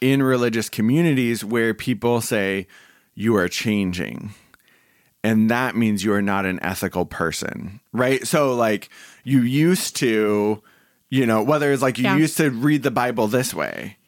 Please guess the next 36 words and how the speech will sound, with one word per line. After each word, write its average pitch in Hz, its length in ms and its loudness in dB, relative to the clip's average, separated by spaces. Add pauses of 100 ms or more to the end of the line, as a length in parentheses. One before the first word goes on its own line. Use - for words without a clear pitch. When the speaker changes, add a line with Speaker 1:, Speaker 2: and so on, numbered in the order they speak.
Speaker 1:
right? 131 440 2
Or 123 160 0
you 120 140 0
used 131 260 2
to 135 80 0
hold 120 240 0
these 123 240 -2
values, 98 400 0
or 110 100 0
you 113 140 2
used 127 520 2
to 123 260 2
live 113 200 0
your 113 120 2
life 98 260 0
this 143 220 0
Speaker 2:
Yeah. 202 100 2
Speaker 1:
way, 101 240 2 (300)
and 117 160 2
now 120 140 2
you're 117 160 2
changing. 104 520 -2 (320)
And 131 80 0
I 135 80 0
think 143 180 0
outside 160 440 0
of 165 100 0
this 123 160 0
framework, 107 480 -2
we 117 80 -2
can 107 100 -2
say, 113 200 -2
like, 104 180 0
yeah, 170 160 0
that's 107 220 -2
because 113 440 -4